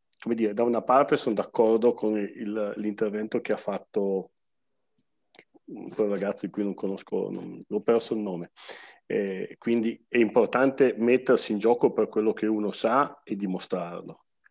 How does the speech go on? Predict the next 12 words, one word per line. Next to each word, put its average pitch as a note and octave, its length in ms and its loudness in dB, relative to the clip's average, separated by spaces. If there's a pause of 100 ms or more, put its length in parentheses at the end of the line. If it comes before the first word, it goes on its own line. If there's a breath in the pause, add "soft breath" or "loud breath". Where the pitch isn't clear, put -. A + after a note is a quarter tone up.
(760)
Eh, G#2 200 -6
questo - 280 4
però B2 160 4
non D3+ 220 4
toglie A#2+ 380 4
che - 100 -10
se - 160 -2
uno A#2+ 160 2
sa - 260 2
bene G#2+ 280 2
le C#3+ 100 0
cose, A#2 680 2